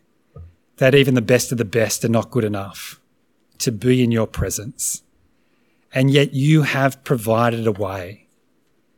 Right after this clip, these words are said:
You've given us the free gift of righteousness. And we know that that's been made possible by Jesus dying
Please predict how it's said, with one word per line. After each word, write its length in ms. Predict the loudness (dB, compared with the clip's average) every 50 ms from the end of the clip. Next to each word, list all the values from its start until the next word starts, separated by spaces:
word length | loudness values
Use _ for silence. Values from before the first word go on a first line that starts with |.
| _ _ _
You've 180 | -2 -2 -2 0
given 240 | 0 2 4 4
us 160 | 4 4 2 0
the 100 | -2 -4
free 380 | -4 -4 -4 -2 0 0 0
gift 640 | -2 -2 -4 -4 -4 -4 -6 -8 -12 -12 -14 -14 -16 _ _ _ -6
of 200 | -6 -4 0 2
righteousness. 960 | 4 4 4 2 0 -4 -4 -4 -4 -6 -6 -8 -8 -12 -12 -12 -12 -12 -12 _ _ _ _ _ _ _ _ _ _ _ _ _ _ _ _ _
And 100 | -2 2
we 140 | 4 4 6
know 160 | 6 6 6
that 160 | 4 4 2 2
that's 240 | 2 0 2 0
been 240 | -2 -2 0 0 2
made 240 | 0 0 0 -2 0
possible 400 | 0 0 0 2 -2 -2 -4 -4
by 160 | -2 -4 -4
Jesus 400 | -2 -2 -2 0 0 -2 -4 -6
dying 560 | -6 -4 -2 0 2 2 2 0 0 -2 -4